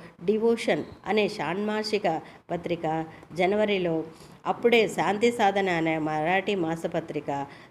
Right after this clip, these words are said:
సాకోరి సంస్థానం పక్షమని ప్రారంభమైంది. ఈ పత్రికల ద్వారా సంతుల సందేశాలు, మహోన్నతమైన ఉపదేశాలు అందరికీ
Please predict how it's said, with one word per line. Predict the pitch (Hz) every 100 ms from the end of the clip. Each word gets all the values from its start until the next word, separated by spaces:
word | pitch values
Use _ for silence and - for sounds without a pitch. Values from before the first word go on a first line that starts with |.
| -
సాకోరి | 165 190 233 226 214
సంస్థానం | 208 180 - 185 180
పక్షమని | 156 139 - 196 190
ప్రారంభమైంది. | 196 160 156 170 156 139 127 117 104 107 - - -
ఈ | 196 175 -
పత్రికల | 143 - 196 202 190
ద్వారా | 156 156 151 139 - - - -
సంతుల | 202 214 226
సందేశాలు, | 170 143 175 208 214 214 160 151 147
మహోన్నతమైన | 156 170 226 226 214 214 180 165 160
ఉపదేశాలు | 156 185 202 196 - 151 151
అందరికీ | 143 170 196 175 165 180 196